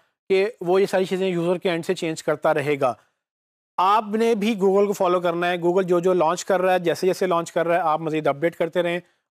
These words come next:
और आप खुद देखेंगे कि आपके कंपीटिटर्स जब उसको फॉलो नहीं कर सकेंगे, क्योंकि इतना रिसोर्सेज, इतना टाइम, इतनी इंटेलिजेंस या इतना फोकस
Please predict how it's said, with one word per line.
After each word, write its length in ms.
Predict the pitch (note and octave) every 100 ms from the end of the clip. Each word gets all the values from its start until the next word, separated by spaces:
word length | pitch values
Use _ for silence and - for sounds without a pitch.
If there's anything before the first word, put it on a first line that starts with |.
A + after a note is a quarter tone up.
| F3
और 420 | E3 F3+ F#3+ -
आप 300 | E3+ E3+ - _ -
खुद 140 | B3
देखेंगे 580 | F#3+ F3+ F3+ F#3 F3+ F3 F3 _ _ -
कि 100 | G3
आपके 360 | F3+ E3 F#3+
कंपीटिटर्स 480 | F3+ E3 D#3 D#3 F3+
जब 180 | F3 E3+
उसको 220 | E3 F#3
फॉलो 280 | - D3+ E3
नहीं 180 | E3+ F#3
कर 100 | F3+
सकेंगे, 500 | F3 D#3+ D#3+ D#3+ E3+
क्योंकि 560 | _ _ - E3+ F3
इतना 200 | F#3 F#3
रिसोर्सेज, 640 | F3+ E3+ E3 - F3+ E3+ F3
इतना 220 | E3+ F3 F3
टाइम, 340 | D#3+ D#3 E3+
इतनी 400 | F#3+ F3 G3 G3
इंटेलिजेंस 680 | F3+ F3 D#3 F#3 G3 F#3+ -
या 200 | E3+ F3 F3
इतना 300 | E3+ G3 G3
फोकस 580 | - G3+ - A#3 -